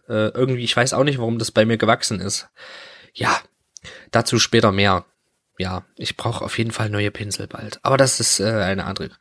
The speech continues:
eine andere Geschichte. Bis dann.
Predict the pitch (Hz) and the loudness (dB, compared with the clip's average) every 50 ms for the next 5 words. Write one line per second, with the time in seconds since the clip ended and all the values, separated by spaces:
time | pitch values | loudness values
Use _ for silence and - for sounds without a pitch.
0 | - - - - - - - _ _ _ - - - - 110 107 82 87 98 95 | -20 -20 -20 -20 -20 -20 -20 _ _ _ -20 -8 -4 -2 0 0 0 0 -2 -4
1 | 82 82 - - - - - - - - - - - _ _ _ _ _ _ - | -6 -6 -4 -4 -4 -4 -6 -12 -14 -16 -18 -20 -20 _ _ _ _ _ _ -20
2 | - - - - 101 - - - 92 92 90 | -20 -20 -4 0 2 2 2 2 2 0 -2